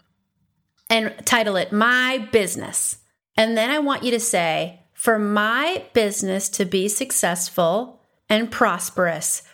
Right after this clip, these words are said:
I have to," and write all, just stream of consciousness, write it all down. "I have to show up as my best self. I have to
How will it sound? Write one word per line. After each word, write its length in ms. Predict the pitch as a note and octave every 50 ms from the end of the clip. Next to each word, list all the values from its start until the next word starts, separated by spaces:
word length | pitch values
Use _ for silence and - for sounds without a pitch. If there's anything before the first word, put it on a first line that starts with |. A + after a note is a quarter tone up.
| _ _ _ -
I 320 | - G#3+ G#3 G#3 G#3 G#3
have 440 | G3+ - A3+ A3+ A#3 B3+ B3+ B3+ -
to," 520 | - - E4 D#4 E4 E4+ F#4 G4+ G#4+ A#4 A#4 - - - _ _ _ _ _ _ _ _ _ _ _ _ _ _ _ _ _ _ -
and 300 | G#3 G#3 G3+ G3+ - - -
write 440 | - G#3 G3 G#3 G#3+ A3 A3+ - -
all, 680 | - - G3+ G#3 G#3+ A3 A#3 A#3+ A#3+ A#3+ A#3 A#3 G3 D3+
just 400 | - - B3+ B3 B3+ - - - _ -
stream 600 | - - - - - A3+ G#3+ A3+ A3+ A#3+ B3 B3 B3
of 160 | B3 B3 -
consciousness, 880 | - G#3 G3 G3 G#3 - - F3 - - - - - E3 - - - - -
write 220 | F3+ G3 G3 F#3
it 100 | E3 D#3+
all 320 | F3 F3+ F#3+ G3+ G3+ G#3 G3+
down. 400 | G3+ F#3+ E3+ D3 C3 - - - - - - - - - -
"I 120 | F#3+ G#3+
have 360 | G3+ G#3 G#3+ G#3+ A3 G#3+ - - - -
to 280 | A3+ G#3+ F#3+ E3 - D#3+ - - _ _ _ _ _ _ _ _ _ _ _ _ _ _ _ _ _
show 240 | - - - G#3+ G3+
up 140 | G3+ G3+ G#3+
as 140 | G#3+ G#3 A3
my 100 | G3+ G3
best 300 | F#3+ F#3+ F3+ F#3+ - -
self. 360 | - - - - - - -
I 120 | - F3
have 340 | F#3+ G3+ F#3 F#3 F#3 - -
to 480 | - - A3+ G3+ F#3 - - - -